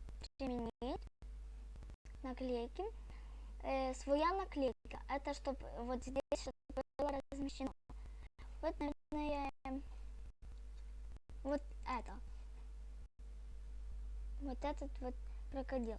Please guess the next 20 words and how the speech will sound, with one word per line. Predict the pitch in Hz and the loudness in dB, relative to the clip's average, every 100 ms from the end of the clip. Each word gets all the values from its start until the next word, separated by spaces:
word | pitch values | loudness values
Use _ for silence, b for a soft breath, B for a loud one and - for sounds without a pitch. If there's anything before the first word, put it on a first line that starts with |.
| B B - - | B B -6 4
Это | 285 330 - - | 8 8 6 0
мы | - 311 | 2 4
можем | 302 - 294 277 240 | 4 2 4 4 6
вот | 277 - - | 6 4 -2
так | - 262 - | 0 0 0
вот | 240 233 - | -4 -2 -4
его | 233 240 240 - | 0 2 2 2
увеличить. | 233 226 226 220 220 - 311 - - - - - - - - - - - - - | 0 0 2 4 2 2 0 -2 -6 -8 -6 -6 -6 -8 -8 -8 -8 -8 -8 -4
Вот, | 269 277 - _ - | 0 0 0 _ -8
вот | 233 240 B B B - | -6 -6 B B B -4
его | - 254 | 0 2
немножечко | 226 233 233 240 - - - 214 - - - - - - | 2 0 0 -2 -6 -6 -6 -6 -8 -10 -10 -10 -10 -4
уменьшить. | 233 226 214 220 - 339 392 - - - - - - - - - - - | -2 0 -2 -4 0 0 0 -6 -10 -10 -10 -8 -8 -8 -8 -8 -6 0
И | 269 | 0
еще | 254 - - 302 | 0 -4 0 2
мы | 349 | 4
можем | 277 285 302 294 285 - - - | 4 4 4 2 0 -6 -12 -8
с-, | - - | -8 -4
э, | - 254 254 254 247 240 233 | 2 4 4 2 2 0 0
наклейки, | 247 277 330 - - 226 | 0 2 0 0 -4 -4